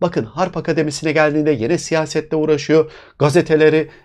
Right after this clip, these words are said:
yazıp yazıp dağıtmaya devam ediyor. Ülke sorunlarıyla ilgilenmeye yine devam ediyor. Ve son olarak da kurmay yüzbaşı rütbesiyle buradan mezun oluyor. Kurmay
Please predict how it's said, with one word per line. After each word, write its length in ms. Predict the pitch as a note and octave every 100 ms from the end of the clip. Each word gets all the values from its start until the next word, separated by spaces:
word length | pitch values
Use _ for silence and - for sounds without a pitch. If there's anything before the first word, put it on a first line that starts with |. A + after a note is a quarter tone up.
| -
yazıp 300 | D3 D#3+ E3+
yazıp 280 | D3 D3+ C#3+
dağıtmaya 500 | D3 D3 E3 E3 C3+
devam 300 | C#3+ E3 D#3+
ediyor. 320 | D3 D#3+ D#3 - -
Ülke 260 | D#3 E3 F#3+
sorunlarıyla 680 | E3+ D#3+ E3 E3+ E3 E3+ E3+
ilgilenmeye 680 | D#3 D#3 E3 E3 D#3+ E3 D3+
yine 300 | A2 F3+ F3+
devam 320 | E3+ D#3+ D#3
ediyor. 380 | C3 C#3+ F#3 G#3+ - _
Ve 100 | D#3
son 220 | D#3+ - B3
olarak 480 | A3+ D#3+ C#3 -
da 240 | E3 A#3 - _ _ _
kurmay 460 | - D#3+ C#3 D3 G#3
yüzbaşı 460 | E3+ D#3+ C#3+ -
rütbesiyle 920 | B2+ G3+ D3 C3 B2 G#2 A2 F#3+ C4 - _ _ _ _ _ _ _ _
buradan 460 | F3+ E3+ A2 D#3 G#3
mezun 340 | A#2+ A#2+ A#2
oluyor. 340 | G#2+ G2 F#2+ -
Kurmay 720 | - C#3 G2+ G#2 C3+ E3